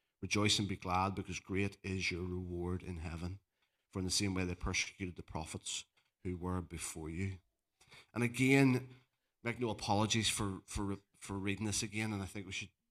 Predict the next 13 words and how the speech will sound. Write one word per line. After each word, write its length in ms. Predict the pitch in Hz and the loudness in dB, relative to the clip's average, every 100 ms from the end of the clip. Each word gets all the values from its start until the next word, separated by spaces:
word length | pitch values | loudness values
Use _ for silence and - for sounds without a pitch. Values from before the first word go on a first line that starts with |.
| _ _ - | _ _ -8
um, 320 | 101 95 98 - | -6 -6 -8 -6
continue 600 | 104 98 101 110 110 113 | 2 6 6 8 6 4
to, 500 | 110 110 98 98 98 - - | 2 0 2 2 -2 -6 -6
to 100 | 104 | -4
read 280 | 98 101 98 | 0 0 2
this, 200 | 113 - | 0 0
because 240 | 98 101 | -2 -4
essentially 560 | 101 - 120 127 170 117 | 0 2 2 2 2 2
this 300 | 104 98 107 | 0 0 0
is, 340 | 98 90 - - _ _ _ - | 0 0 -2 -6 _ _ _ -2
this 260 | 123 127 | 2 2
is 400 | - 107 101 98 - | 2 0 0 -2 -4
our, 460 | 98 92 90 87 | -4 -2 -2 -4